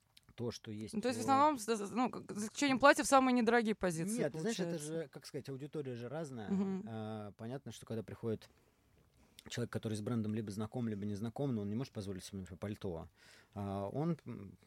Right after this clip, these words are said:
Speaker 1: купит кепку, футболку. А, понятно, молодые люди, они просто это носят только, да, спортивную одежду, очень такую функциональную, но при этом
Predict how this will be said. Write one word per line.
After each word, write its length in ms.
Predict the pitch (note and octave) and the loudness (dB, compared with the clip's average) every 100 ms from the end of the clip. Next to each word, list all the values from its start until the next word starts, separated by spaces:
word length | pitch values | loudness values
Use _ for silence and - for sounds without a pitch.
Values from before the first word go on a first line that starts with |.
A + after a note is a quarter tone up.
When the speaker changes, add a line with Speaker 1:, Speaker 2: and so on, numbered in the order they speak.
| _ _ | _ _
Speaker 1:
купит 280 | D3 C3+ - | -6 -6 -6
кепку, 520 | B2 A#2 - A2 G#2 | -6 -6 -6 -4 -4
футболку. 840 | - A2+ G#2 G#2+ G2 G#2+ G2 F#2+ - - - G#2 | -6 -6 -2 -2 -2 -8 -8 -10 -14 -20 -12 -6
А, 280 | G#2 G2 | -4 -4
понятно, 320 | F2+ A#2 A2+ A#2 | -6 -6 -2 2
молодые 300 | A#2 A#2+ C3+ | 2 2 0
люди, 220 | A#2+ G#2+ | 0 0
они 160 | A2 | 0
просто 360 | G2+ A#2 - A#2 | -2 -6 -6 -8
это 120 | G2+ | -2
носят 360 | A2+ G#2+ - F#2+ | 0 0 -4 -10
только, 340 | A2+ F#2+ - | -12 -12 -10
да, 120 | G2+ A#2 | -8 -8
спортивную 580 | - A2+ B2+ A#2 A2 | -10 -10 -4 0 0
одежду, 920 | G#2 G#2+ G2 F#2 G#2+ G#2 G2+ G2 F#2+ F#2+ | 0 -2 -4 -4 -2 -2 -2 -4 -6 -8
очень 640 | - G2+ F#2 F2+ F2 F#2 | -8 -6 -6 -6 -10 -14
такую 360 | - - G2+ F2+ | -18 -16 -14 -12
функциональную, 800 | - G#2+ A2 G#2+ G2+ G2 G2+ G#2+ | -6 -4 -2 -2 0 -2 -2 -2
но 100 | G#2+ | -4
при 160 | - G#2 | -6 -8
этом 300 | G#2+ G2 | -4 -6